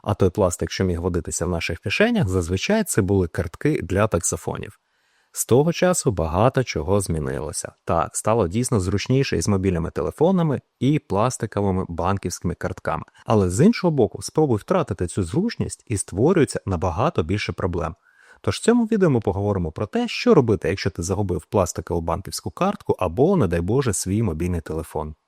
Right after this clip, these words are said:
На створення цього відео мене надихнув коментар одного із моїх глядачів. І більше того, друже, зізнаюся, не так давно ми загубили банківську карту дитини. Тож вважаю, що тема таки актуальна. А якщо і ти щось губив, то обов'язково став подобайку.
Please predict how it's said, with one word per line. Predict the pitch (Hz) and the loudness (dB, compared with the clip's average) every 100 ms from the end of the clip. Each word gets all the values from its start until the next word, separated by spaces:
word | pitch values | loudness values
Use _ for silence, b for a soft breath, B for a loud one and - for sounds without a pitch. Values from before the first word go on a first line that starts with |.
| - | -2
На | 131 147 | 0 0
створення | - 107 87 78 | 0 0 0 -2
цього | - 90 87 | -6 -6 -4
відео | 110 233 190 | -2 -2 0
мене | 107 131 220 | 2 4 4
надихнув | 143 95 - 160 202 | 4 2 0 -2 0
коментар | - 95 120 165 - | 0 0 0 -2 -2
одного | 92 104 151 | -2 -2 -2
із | 104 87 | -2 0
моїх | 107 120 | 0 0
глядачів. | 92 90 90 - - - | -2 -4 -6 -8 -12 -8
І | 92 | -2
більше | 120 240 220 | -2 0 0
того, | 202 202 | 4 4
друже, | 175 185 160 | 4 2 2
зізнаюся, | 131 135 135 131 120 - | 2 2 2 2 2 0
не | 95 | -2
так | 95 87 | -2 -4
давно | 85 104 160 | -2 0 2
ми | 147 143 | 4 4
загубили | 104 80 85 131 110 | 2 -2 2 4 4
банківську | 85 98 - 92 - | 2 0 -2 -8 -8
карту | - 87 - | -6 -6 -4
дитини. | 80 85 76 76 82 B B B B B | -8 -6 -6 -10 -14 B B B B B
Тож | 185 233 - - | -2 -2 -4 -2
вважаю, | 95 85 123 175 | 0 2 2 2
що | - - 117 117 - | 0 0 0 0 0
тема | 98 98 | 0 2
таки | - 87 95 | -2 -4 -2
актуальна. | 101 - 98 82 - - _ | -2 -2 0 0 -2 -10 _
А | - | -2
якщо | 101 104 - 90 | 0 0 0 2
і | 120 | 2
ти | - 113 85 | 4 4 4
щось | - 90 80 | 0 -2 -2
губив, | 78 87 135 226 - | -4 0 0 0 0
то | 135 | 2
обов'язково | - 101 95 95 82 - - 170 190 | 2 2 2 2 0 -2 0 2 2
став | - - 117 - | 0 4 4 4
подобайку. | 92 87 82 82 - | 0 2 0 -2 -6